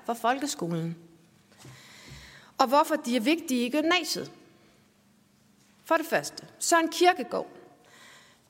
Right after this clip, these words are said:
er måske nok vores allerstørste filosofiske forfatter. Vores eksistentielt søgende unge efterspørger at læse ham. Og de spørger tidligt,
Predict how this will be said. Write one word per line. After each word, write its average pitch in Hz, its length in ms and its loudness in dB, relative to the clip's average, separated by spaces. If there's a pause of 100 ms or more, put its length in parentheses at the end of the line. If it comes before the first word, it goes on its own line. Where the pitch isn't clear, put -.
(280)
er 247 60 2
måske 240 400 0
nok 226 260 2
vores 214 320 0
allerstørste 254 680 0
filosofiske 320 760 -2
forfatter. - 440 -8 (1080)
Vores 285 220 2
eksistentielt 285 760 0 (160)
søgende 262 540 2 (180)
unge 233 280 4 (600)
efterspørger 226 600 2
at 185 100 -4
læse 214 280 0
ham. - 120 -8 (1400)
Og 196 120 0
de 185 60 -6
spørger 220 240 2
tidligt, 294 480 2